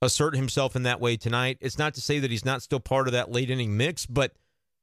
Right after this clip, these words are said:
this was a night where you really wanted him to get the game finished and, and to bring it home.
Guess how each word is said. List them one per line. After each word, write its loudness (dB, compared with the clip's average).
this 0
was 0
a 0
night 2
where 2
you 0
really 2
wanted 0
him 2
to -2
get -2
the -6
game 0
finished -2
and, 0
and 0
to 0
bring 2
it 2
home. 2